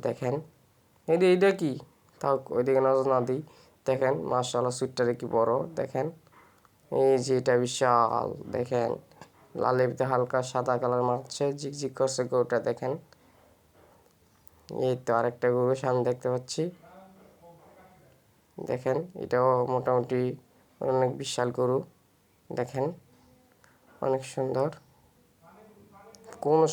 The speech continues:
সমস্যা নেই, একদম ফ্রেশ কন্ডিশন গরু। একদম ফ্রেশ। দেখেন কি সুন্দর, এই দেখেন চুটটাতে কি বড় দেখেন। দেখছেন কত উঁচা? আপনারা মানে সামনাসামনি দেখলে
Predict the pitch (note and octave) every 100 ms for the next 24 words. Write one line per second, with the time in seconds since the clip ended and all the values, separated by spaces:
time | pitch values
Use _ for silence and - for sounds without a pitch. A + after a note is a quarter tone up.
0 | - C3+ C3+ C3 C3 C3 C3+ C#3 C3+ -
1 | C3+ C3+ C3 - B2+ C3 B2+ B2+ A#2+ A#2
2 | A#2 - _ _ _ _ _ _ C3 C3
3 | C3 - C3+ C3+ B2+ B2 - - C#3 C3+
4 | C3 C3 C3+ - C#3 C3 C3+ C3 C3+ C#3
5 | C3+ E3 - _ _ _ - C#3 C#3 C#3
6 | C3+ B2+ B2+ B2+ A#2 B2 A#2+ A2 - _
7 | _ _ - _ _ _ _ _ - -
8 | - B2+ B2 B2+ C3 B2 C3 B2 - -
9 | _ _ _ _ _ - - C3 C3+ C3+
10 | C3 C3 C3 C3 C3 E3 F3+ F#3 F#3 F3+